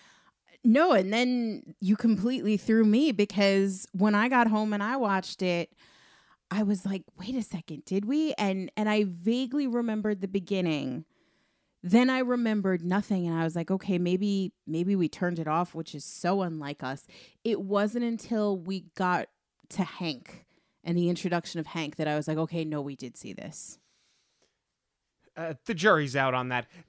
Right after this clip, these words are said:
Speaker 2: but
Speaker 1: <laughs> No, we saw it. We definitely did.
Speaker 2: Is it something that we will be reviewing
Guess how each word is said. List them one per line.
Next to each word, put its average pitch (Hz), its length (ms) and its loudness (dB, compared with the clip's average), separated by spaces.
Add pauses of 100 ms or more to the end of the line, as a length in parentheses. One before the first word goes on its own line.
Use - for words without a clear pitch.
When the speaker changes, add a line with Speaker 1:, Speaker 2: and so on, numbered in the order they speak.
(120)
Speaker 2:
but 247 400 8
Speaker 1:
<laughs> - 40 -14 (1080)
No, 226 120 -6 (120)
we 226 120 -8
saw 190 340 -2
it. - 120 -12 (140)
We 233 140 -4
definitely 240 500 -2
did. 175 300 -2 (440)
Speaker 2:
Is 247 220 2
it 262 140 -2
something 240 460 -2
that 170 200 -4
we 202 140 -4
will 185 220 -2
be 175 380 -6
reviewing 160 720 -4